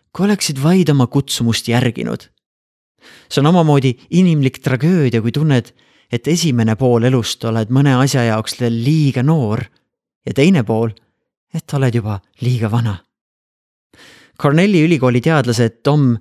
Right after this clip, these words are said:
Gilovich ja Shai Davidai palusid kuues uuringus sadadel inimestel öelda, mida nad oma elus kahetsevad. Selgus, et oma lootuste,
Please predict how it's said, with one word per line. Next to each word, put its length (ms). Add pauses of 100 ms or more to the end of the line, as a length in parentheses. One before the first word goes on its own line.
(100)
Gilovich 720
ja 320
Shai 480
Davidai 540 (840)
palusid 360
kuues 320
uuringus 500
sadadel 480 (220)
inimestel 400
öelda, 260
mida 260
nad 140
oma 220
elus 220
kahetsevad. 800 (800)
Selgus, 520 (560)
et 160
oma 160
lootuste, 720